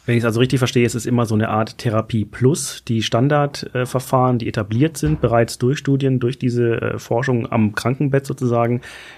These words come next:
die, äh, findet eh statt mit der Person, die betroffen ist. Und zusätzlich gibt es dann die Möglichkeit, eben nach einem bestimmten Krankheitsverlauf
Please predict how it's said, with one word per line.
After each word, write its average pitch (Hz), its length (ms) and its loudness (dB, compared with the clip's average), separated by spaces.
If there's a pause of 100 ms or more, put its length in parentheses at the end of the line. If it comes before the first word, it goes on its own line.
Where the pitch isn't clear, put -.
(120)
die, 127 260 6
äh, 113 260 0
findet 113 280 2
eh 113 120 2
statt - 360 -2 (180)
mit 131 220 2
der 135 100 4
Person, 131 360 4
die 127 60 2
betroffen 139 400 -4
ist. 139 240 -2
Und 113 440 0
zusätzlich 139 720 0
gibt 131 180 0
es 120 80 0
dann 117 120 2
die 113 60 2
Möglichkeit, 113 760 0
eben 104 580 0
nach 104 160 -2
einem 110 120 -2
bestimmten 107 240 -6
Krankheitsverlauf 120 720 0